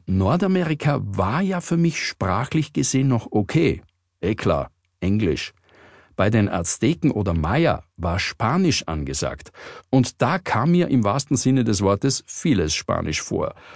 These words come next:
zumindest was die Sprache betraf. Dennoch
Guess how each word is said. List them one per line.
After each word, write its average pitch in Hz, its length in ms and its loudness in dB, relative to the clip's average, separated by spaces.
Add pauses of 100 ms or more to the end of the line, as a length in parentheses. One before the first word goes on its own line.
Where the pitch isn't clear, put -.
(260)
zumindest 101 520 2
was 85 160 0
die 101 140 -2
Sprache 92 460 0
betraf. 85 500 -2 (640)
Dennoch 113 420 0